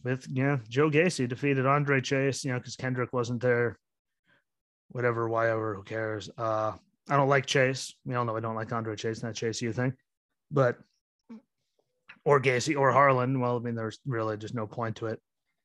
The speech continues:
Wins by referee stoppage, kidnaps a student from Chase U, drops him right off near the edge of the roof and walks away. And, yeah, it was just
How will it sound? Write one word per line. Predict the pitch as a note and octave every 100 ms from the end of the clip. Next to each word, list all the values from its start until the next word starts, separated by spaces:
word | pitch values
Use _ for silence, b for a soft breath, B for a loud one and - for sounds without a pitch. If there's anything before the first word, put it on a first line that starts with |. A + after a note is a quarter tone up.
| _ _ _ _ _ _
Wins | - C3 A2
by | A#2+
referee | A#2 A#2 C3 A#2
stoppage, | A2 - B2 A#2 A#2+ A#2 A2+ - - -
kidnaps | A#2 B2 A#2 A2 -
a |
student | - A#2+ A2
from | A#2
Chase | G#2+ B2 A2+ B2
U, | A#2
drops | A2 A2 A2 A#2+
him | A#2
right | A2+
off | A2 - - -
near | B2 A#2
the | A2+ A2
edge | A2+
of | G#2
the | G#2+
roof | A2 A2 -
and | - A2
walks | A2 A2 -
away. | A2 A2 G#2+ - _ _ _ _ _ _ _ _ -
And, | B2 A#2+
yeah, | A#2
it | A#2
was | G#2
just | A#2